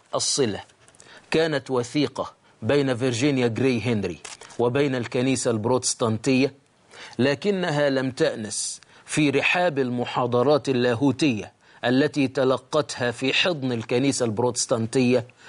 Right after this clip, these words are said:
لم تأنس إجابات شافية عن أسئلتها المتعلقة بالآخرة.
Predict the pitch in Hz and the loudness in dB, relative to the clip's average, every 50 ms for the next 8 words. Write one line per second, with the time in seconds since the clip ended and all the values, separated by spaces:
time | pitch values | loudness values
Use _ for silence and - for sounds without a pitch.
0 | - - - - - 131 151 170 151 - 175 175 139 165 151 143 - - - 156 | -20 -20 -8 -4 -2 0 0 0 -2 -2 -2 -2 -2 -2 -4 -6 -6 -6 -4 -2
1 | 139 117 135 143 135 131 120 147 156 156 151 147 - 151 143 139 123 - - 135 | 0 2 2 2 2 2 2 2 2 2 0 -2 -2 -4 -4 -4 -4 -4 -2 0
2 | 123 120 110 - 156 151 143 135 - - 139 131 123 98 101 135 131 131 - 143 | 0 0 0 2 2 2 2 2 2 0 -2 -2 0 -2 -2 -2 -4 -4 -4 -6
3 | - - - - 123 120 117 117 - 131 113 - 98 - - _ _ _ - - | -6 -4 -2 0 2 2 2 2 0 -2 -2 -4 -6 -10 -10 _ _ _ -20 -20
4 | - - - 120 131 127 127 127 117 - 131 101 104 123 120 123 135 131 - 131 | -12 -6 -2 0 0 0 0 0 -2 0 2 2 2 2 2 0 0 -2 0 -2
5 | 120 110 113 120 113 107 - 117 113 - - 117 98 - - | -2 0 0 0 -2 -2 -2 -2 -2 -2 -2 -4 -4 -6 -8